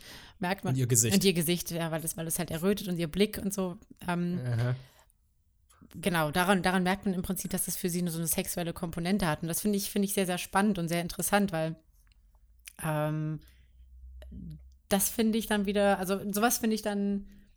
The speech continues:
Speaker 1: interessant und es macht ja auch im, im Rahmen der Story Sinn. Sie ist halt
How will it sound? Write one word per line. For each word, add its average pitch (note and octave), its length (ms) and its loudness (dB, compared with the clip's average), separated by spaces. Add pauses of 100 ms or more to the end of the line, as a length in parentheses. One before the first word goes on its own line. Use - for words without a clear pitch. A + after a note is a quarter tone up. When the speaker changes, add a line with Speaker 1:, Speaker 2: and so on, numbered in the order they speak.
(200)
Speaker 1:
interessant G3+ 600 2
und F3+ 80 -2
es F3+ 220 -2
macht G#3 260 2
ja G3+ 100 4
auch G3+ 120 2
im, F#3+ 140 -6
im F#3+ 180 -2
Rahmen G3 280 2
der F#3+ 100 -2
Story F#3+ 280 0
Sinn. E3+ 240 0
Sie E3+ 140 -2
ist G3 140 -4
halt A3 260 2